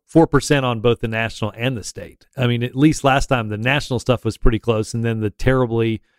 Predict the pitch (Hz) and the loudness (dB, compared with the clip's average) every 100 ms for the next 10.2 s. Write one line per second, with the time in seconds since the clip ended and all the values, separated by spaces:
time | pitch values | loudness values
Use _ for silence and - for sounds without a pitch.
0 | _ _ _ - 107 113 117 117 113 110 | _ _ _ -8 0 2 2 2 0 -4
1 | - - 127 117 _ - - 147 156 - | -8 0 0 0 _ -10 2 4 4 4
2 | 127 101 98 98 92 - 110 101 101 98 | 2 2 -4 -12 -12 0 0 0 -6 -10
3 | 95 90 87 82 - 90 78 113 139 139 | -10 -10 -12 -14 -14 -12 -8 -2 0 2
4 | 123 - - 139 143 131 110 92 117 107 | 2 0 0 2 2 2 0 -2 -4 -2
5 | - 113 123 104 92 101 104 _ - 135 | -2 0 -2 -4 -6 -8 -8 _ -2 0
6 | 117 104 113 101 - 113 104 170 170 156 | 0 -2 -4 -6 -6 -6 -2 -2 0 -4
7 | - _ - - 190 180 - 208 170 139 | -6 _ -2 2 4 2 4 4 6 0
8 | _ _ _ _ - 160 151 123 123 _ | _ _ _ _ 0 4 4 4 -2 _
9 | - 123 131 120 - 123 123 - 156 156 | 0 6 6 4 -4 0 0 4 2 2
10 | 143 | -2